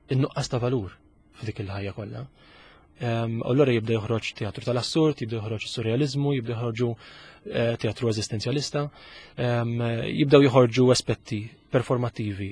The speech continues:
li jippruvaw jinvestigaw dan is-sens aktar, ehm, skomdu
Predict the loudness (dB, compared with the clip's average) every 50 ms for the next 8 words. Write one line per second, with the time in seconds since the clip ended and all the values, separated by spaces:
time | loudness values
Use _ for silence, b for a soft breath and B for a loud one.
0 | -10 _ -6 -2 0 2 2 0 0 0 2 2 4 4 2 0 0 -2 -2 -4
1 | -2 -2 -2 -2 -2 -2 -2 -2 -2 -2 -2 -4 -2 -2 -2 0 0 -2 -4 -4
2 | -4 -2 0 2 2 2 2 0 B B B B B B B B B B B B
3 | B -6 -2 0 0 0 0 -2 -4 -4 -6 -2 0 0 0 0 0 -4 -6 -6